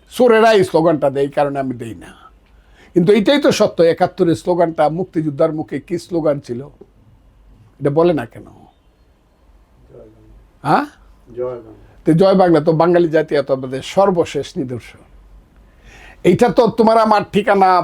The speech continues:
Speaker 1: পদ্মা মেঘনা যমুনা, রক্ত সূর্য উঠেছে, বীর বাঙালি জেগেছে, এই যে তুমি কে, আমি কে, এই যে স্লোগানের নির্যাসটার নাম কি?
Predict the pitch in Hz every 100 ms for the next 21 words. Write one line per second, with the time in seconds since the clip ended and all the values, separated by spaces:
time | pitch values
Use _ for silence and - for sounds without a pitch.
0 | 151 208 175 196 190 170 190 180 190 190
1 | 185 185 185 180 190 - 196 - 180 165
2 | 190 175 180 170 180 180 165 190 202 190
3 | 180 185 175 170 180 175 175 202 190 175
4 | 190 185 185 196 185 202 185 175 170 196
5 | 190 180 180 190 185 - 202 202 214 208
6 | 202 214 160 175 - _ 190 196 190 175
7 | - 123 104